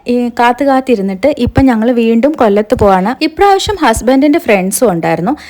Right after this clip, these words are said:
ശരിക്കും ഇപ്രാവശ്യം പോകുന്ന എന്തിനാന്ന് വെച്ചാൽ ഹസ്ബൻഡിൻ്റെ ഫ്രണ്ട് ഒരു ബുക്ക് എഴുതി. അപ്പോൾ അതിൻ്റെ പ്രകാശനം ഇന്ന്, ആ, ട്രിവാൻഡ്രത്ത് വെച്ച് നടക്കുവാണ്. അപ്പോൾ ഈവനിങ് ട്രിവാൻഡ്രം പോകണം. അപ്പോൾ അതിനു മുമ്പ് നേരെ ഇവിടെ വന്ന് ഫുഡൊക്കെ കഴിച്ച് ഒന്ന് അടിച്ച് പൊളിച്ചിട്ട്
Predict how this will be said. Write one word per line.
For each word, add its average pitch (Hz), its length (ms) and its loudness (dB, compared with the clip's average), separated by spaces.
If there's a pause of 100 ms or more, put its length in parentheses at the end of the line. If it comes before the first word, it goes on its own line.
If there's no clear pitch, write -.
(120)
ശരിക്കും 349 340 0
ഇപ്രാവശ്യം 370 460 0
പോകുന്ന 294 280 2
എന്തിനാന്ന് 247 440 0
വെച്ചാൽ 220 440 -2
ഹസ്ബൻഡിൻ്റെ 269 540 2
ഫ്രണ്ട് 226 360 2
ഒരു 262 120 4
ബുക്ക് 240 340 0
എഴുതി. 202 200 2
അപ്പോൾ 285 240 -2
അതിൻ്റെ 330 280 0
പ്രകാശനം 277 680 0
ഇന്ന്, 214 420 -2
ആ, 220 120 -2
ട്രിവാൻഡ്രത്ത് 233 640 -2
വെച്ച് 220 200 -2
നടക്കുവാണ്. 170 500 -4
അപ്പോൾ 165 140 -10 (140)
ഈവനിങ് 320 540 0
ട്രിവാൻഡ്രം 339 500 0
പോകണം. 147 480 -6 (260)
അപ്പോൾ 311 140 0
അതിനു 392 480 2
മുമ്പ് 269 340 2
നേരെ 254 340 0
ഇവിടെ 233 220 0
വന്ന് 226 260 -2
ഫുഡൊക്കെ 214 500 -2
കഴിച്ച് 185 300 0
ഒന്ന് 254 200 2
അടിച്ച് 233 280 -2
പൊളിച്ചിട്ട് 214 460 -2